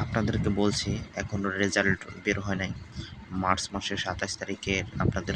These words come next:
রেজাল্ট বের হবে, আটচল্লিশতম। এখন আছে সাতচল্লিশতম, দুই হাজার চব্বিশ সালের।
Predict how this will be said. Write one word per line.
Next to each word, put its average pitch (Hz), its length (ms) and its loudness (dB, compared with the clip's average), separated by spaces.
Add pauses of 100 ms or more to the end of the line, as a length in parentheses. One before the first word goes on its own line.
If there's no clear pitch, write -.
রেজাল্ট 95 320 0
বের 98 120 2 (100)
হবে, 95 200 0 (880)
আটচল্লিশতম। 98 580 2 (800)
এখন - 240 -2
আছে 98 140 -2 (120)
সাতচল্লিশতম, 101 640 0 (720)
দুই 101 160 0
হাজার 95 300 0
চব্বিশ 95 320 2
সালের। 98 240 -4